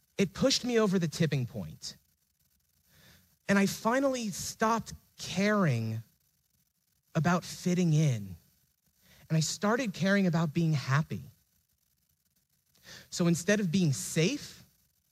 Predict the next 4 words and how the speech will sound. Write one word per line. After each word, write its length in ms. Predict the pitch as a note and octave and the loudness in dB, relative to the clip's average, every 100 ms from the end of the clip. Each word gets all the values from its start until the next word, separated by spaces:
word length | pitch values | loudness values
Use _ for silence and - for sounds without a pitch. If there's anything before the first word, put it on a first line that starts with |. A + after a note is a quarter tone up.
| _ _ _ _ _ _ _ | _ _ _ _ _ _ _
I 140 | - B3 | -2 -2
started 420 | - D4+ G#3+ E3 | 2 4 4 4
being 220 | D3 C3 | 4 4
honest. 720 | B2+ G3 D#3+ G2+ - - - | 4 4 4 0 -8 -10 -14